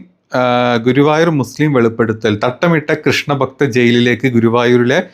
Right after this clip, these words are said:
ഭക്തരെ കയ്യേറ്റ ശ്രമം. ജസ്ന താത്തയെ കണ്ടം വഴി ഓടിച്ച് ഹിന്ദു വനിത ലക്ഷ്മി കാനത്ത്. ഇത്രയും കേൾക്കേണ്ട വല്ല കാര്യം നിങ്ങൾക്കുണ്ടോ? നിങ്ങൾ അങ്ങ് മതം മാറി. "ഞാൻ മുസ്ലിം അല്ല, ഇനി മുതൽ ഞാൻ ഒരു ഹിന്ദുവാണ്,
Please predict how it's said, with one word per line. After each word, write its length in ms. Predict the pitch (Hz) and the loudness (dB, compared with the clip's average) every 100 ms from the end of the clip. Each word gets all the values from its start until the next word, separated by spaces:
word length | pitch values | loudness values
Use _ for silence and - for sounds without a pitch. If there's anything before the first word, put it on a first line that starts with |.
| _ - _ - | _ -20 _ -4
ഭക്തരെ 460 | 135 131 - 165 170 | -2 -2 -2 0 0
കയ്യേറ്റ 440 | 143 127 135 135 | 2 2 2 0
ശ്രമം. 400 | 143 - 98 95 - - 160 - - _ _ _ _ _ _ - | -4 -4 -4 -4 -6 -8 -8 -14 -18 _ _ _ _ _ _ -6
ജസ്ന 380 | 135 151 151 202 208 | 0 0 2 0 2
താത്തയെ 380 | 185 165 170 180 | 2 2 2 0
കണ്ടം 420 | 180 151 160 190 175 | 0 -2 0 0 2
വഴി 180 | 156 | 2
ഓടിച്ച് 480 | 160 127 120 113 117 - _ _ _ _ | 2 2 0 -2 -2 -2 _ _ _ _
ഹിന്ദു 360 | - 151 170 202 170 | 0 4 4 4 4
വനിത 340 | 139 139 135 139 - - | 2 0 0 -2 -2 -4
ലക്ഷ്മി 480 | 127 139 - 175 175 | -2 0 -2 0 0
കാനത്ത്. 540 | 180 123 113 110 110 92 _ _ _ _ _ _ _ _ _ - | 0 0 2 0 -4 -12 _ _ _ _ _ _ _ _ _ -4
ഇത്രയും 580 | 208 254 254 262 269 269 | 0 4 6 6 6 4
കേൾക്കേണ്ട 400 | 220 147 147 165 | 2 0 0 -2
വല്ല 320 | 143 120 123 139 | 0 0 2 0
കാര്യം 340 | 123 110 113 | 0 0 0
നിങ്ങൾക്കുണ്ടോ? 420 | 110 101 107 90 85 | -4 -4 -4 -6 -6
നിങ്ങൾ 240 | 117 156 185 | -4 0 0
അങ്ങ് 180 | 151 147 | 2 2
മതം 300 | 117 104 110 | 0 0 0
മാറി. 220 | 104 95 98 | 0 0 -2
"ഞാൻ 240 | 151 165 156 _ - | 0 -2 -4 _ -8
മുസ്ലിം 360 | 113 - 131 127 | -8 -2 0 2
അല്ല, 160 | 98 104 | 2 2
ഇനി 180 | 107 110 | 0 0
മുതൽ 180 | 101 113 117 | 0 0 0
ഞാൻ 200 | 110 131 - _ _ _ - | 0 -2 -6 _ _ _ 0
ഒരു 120 | 170 175 | 2 4
ഹിന്ദുവാണ്, 580 | 156 175 196 143 131 | 4 6 4 2 2